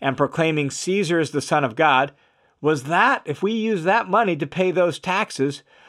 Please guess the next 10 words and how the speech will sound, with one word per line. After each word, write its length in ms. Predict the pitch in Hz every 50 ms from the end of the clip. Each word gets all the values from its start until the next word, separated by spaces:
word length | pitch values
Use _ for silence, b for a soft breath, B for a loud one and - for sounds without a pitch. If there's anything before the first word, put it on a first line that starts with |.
| b b
wasn't 400 | 151 160 202 220 196 208 156 - _ _ -
that 280 | 120 139 170 190 165 - -
in 120 | 160 190
and 120 | 226 285
of 100 | 277 247
itself 540 | 208 147 - - - - 151 170 202 202 -
disloyal 540 | - 156 139 - - 143 135 135 139 135 139
to 120 | 135 - 170
Yahweh? 520 | 165 185 196 220 247 247 170 123 104 104
So 220 | 104 - 170 139